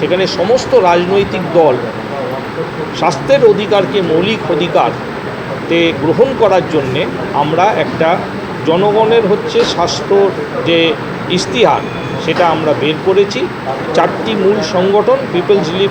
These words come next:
কমিটি, Association of Health Service Doctors, পশ্চিমবঙ্গ বিজ্ঞান মঞ্চ এবং ওয়েস্ট বেঙ্গল মেডিকেল সেলস রিপ্রেজেন্টেটিভ ইউনিয়ন, আমরা উদ্যোগ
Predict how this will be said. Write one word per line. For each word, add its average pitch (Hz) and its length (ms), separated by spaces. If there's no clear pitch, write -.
কমিটি, 190 420
Association 190 540
of 185 220
Health 175 240
Service 175 440
Doctors, 220 440
পশ্চিমবঙ্গ 208 640
বিজ্ঞান 180 380
মঞ্চ 190 320
এবং 180 280
ওয়েস্ট 170 200
বেঙ্গল 190 300
মেডিকেল 170 420
সেলস 170 340
রিপ্রেজেন্টেটিভ 151 800
ইউনিয়ন, 196 300
আমরা 156 440
উদ্যোগ 151 320